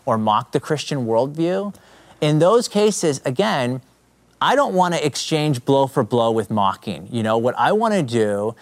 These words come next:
is take the high road. I wanna say, "Let's push that,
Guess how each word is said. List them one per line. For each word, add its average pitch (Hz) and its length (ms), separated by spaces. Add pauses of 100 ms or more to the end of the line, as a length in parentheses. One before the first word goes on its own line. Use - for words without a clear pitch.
(260)
is 131 180
take 151 280
the 143 80
high 131 260
road. 101 400 (320)
I 143 180
wanna 196 260
say, 127 300 (260)
"Let's 185 220
push - 400
that, 156 400